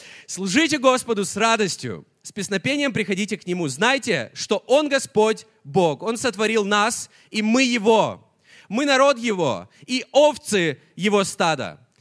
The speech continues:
Я прошу прощения, Библия никого не хотела бы обидеть здесь. Никого н-, не хотела бы назвать овцой Его стада. Но в Библии говорится, это, это, это как сравнение, это как образ того, что Он заботится о тебе. Он заботится о нас.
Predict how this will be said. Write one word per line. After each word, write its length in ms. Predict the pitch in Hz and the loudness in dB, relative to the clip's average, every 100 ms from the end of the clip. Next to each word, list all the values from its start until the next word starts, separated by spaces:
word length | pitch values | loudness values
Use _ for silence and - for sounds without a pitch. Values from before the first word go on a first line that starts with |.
| _ _ _ | _ _ _
Я 140 | 208 | -2
прошу 240 | 220 226 240 | 0 0 0
прощения, 420 | 208 226 233 226 | -2 0 0 0
Библия 320 | 185 220 208 | -2 -4 -4
никого 260 | 196 196 202 | -4 -4 -4
не 80 | 190 | -4
хотела 300 | 190 185 180 | -4 -4 -2
бы 100 | 170 | -2
обидеть 380 | 160 156 185 | -2 -2 -4
здесь. 460 | 170 180 240 - - _ _ _ _ _ _ - | -4 -2 -2 -6 -16 _ _ _ _ _ _ -8
Никого 400 | 180 180 190 220 | -6 -2 0 0
н-, 380 | 220 196 196 | -2 -6 -6
не 80 | 190 | -6
хотела 360 | 170 185 208 196 | -6 -4 -2 -2
бы 120 | 175 | -4
назвать 500 | 170 156 180 180 - - _ _ _ _ _ _ _ _ _ | -6 -2 -2 -2 -10 -20 _ _ _ _ _ _ _ _ _
овцой 500 | 156 170 - 226 226 | -10 -10 -4 0 0
Его 200 | 226 214 | 0 0
стада. 520 | 214 - 180 180 190 220 | -2 -2 0 0 0 2
Но 300 | 226 254 285 | 4 4 2
в 40 | |
Библии 260 | 208 285 311 | -4 -4 -2
говорится, 440 | 240 226 240 233 | 0 0 -2 -2
это, 380 | 220 214 226 202 | -2 -2 -2 -2
это, 360 | 208 240 240 202 | -4 -4 -2 -4
это 180 | 202 220 | -6 -8
как 120 | 233 | -8
сравнение, 460 | - 202 190 208 208 | -8 -8 -6 -4 -4
это 220 | 190 214 | -6 -6
как 240 | 226 202 - | -8 -8 -4
образ 320 | 220 214 - | -2 -2 -4
того, 240 | 175 185 | -4 -4
что 160 | 175 190 | -4 -6
Он 80 | 156 | -6
заботится 480 | 143 175 160 - | -4 -4 -6 -8
о 80 | 120 | -8
тебе. 320 | 113 113 92 92 | -8 -10 -10 -8
Он 140 | 196 | -6
заботится 540 | 180 156 160 151 - 135 | -6 -2 -2 -2 -6 -4
о 60 | |
нас. 340 | 131 139 110 | -2 -4 -6